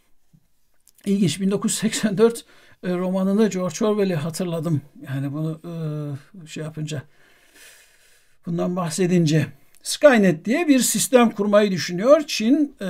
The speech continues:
Ay yüzeyine, Ay ile dünya arasına böyle bir sistem kurmayı düşünüyor. Şimdi bunu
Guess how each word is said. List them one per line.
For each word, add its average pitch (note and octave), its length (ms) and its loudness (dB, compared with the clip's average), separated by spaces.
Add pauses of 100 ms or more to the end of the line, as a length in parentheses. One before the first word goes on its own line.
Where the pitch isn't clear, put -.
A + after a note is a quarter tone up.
(200)
Ay C4+ 360 2
yüzeyine, F#3 840 -2
Ay G#3 200 2
ile G#3+ 260 2
dünya G3+ 380 4
arasına F3+ 640 -2
böyle G3+ 260 -2
bir G3+ 80 -8
sistem G3+ 400 -4
kurmayı F#3+ 420 -4
düşünüyor. E3+ 440 -4 (360)
Şimdi E4+ 460 2 (640)
bunu F4 300 4